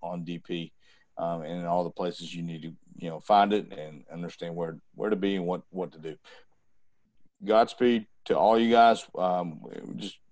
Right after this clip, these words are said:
you know, hope, hope God continues to bless your family. Uh, stay safe,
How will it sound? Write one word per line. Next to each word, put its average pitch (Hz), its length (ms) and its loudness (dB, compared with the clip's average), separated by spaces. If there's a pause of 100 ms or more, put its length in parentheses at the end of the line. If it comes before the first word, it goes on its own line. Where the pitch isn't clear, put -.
you 98 120 -6
know, 85 140 -4
hope, 101 320 0
hope 98 180 -2
God 98 320 4
continues 95 360 -6
to - 60 -20
bless 104 280 4
your 98 120 -2
family. 104 440 2 (440)
Uh, 76 160 0
stay 98 240 0
safe, 104 500 4